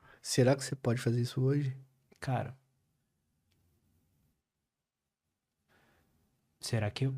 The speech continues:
Speaker 2: é, é difícil.
Speaker 1: Qual, como seria um, um prejuízo? Eu não falo só psicológico, tá, mano? Mas o prejuízo financeiro de você fechar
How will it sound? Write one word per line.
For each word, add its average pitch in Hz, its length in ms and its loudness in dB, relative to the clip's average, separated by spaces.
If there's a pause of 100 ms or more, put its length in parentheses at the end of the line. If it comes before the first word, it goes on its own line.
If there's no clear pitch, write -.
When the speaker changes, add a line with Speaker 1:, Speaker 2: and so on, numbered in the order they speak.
Speaker 2:
é, - 400 -8
é 98 40 -8
difícil. - 400 -4 (240)
Speaker 1:
Qual, 190 200 12
como 226 300 10
seria 180 400 10
um, 160 240 2
um 156 120 6
prejuízo? 147 840 6 (680)
Eu 127 100 2
não 131 100 6
falo 131 220 2
só 156 200 0
psicológico, 139 760 -2
tá, 160 140 -2
mano? 160 200 -4 (840)
Mas 135 140 4
o 135 40 -2
prejuízo 139 500 2
financeiro 156 640 0
de 139 100 0
você 143 300 0
fechar 147 640 -2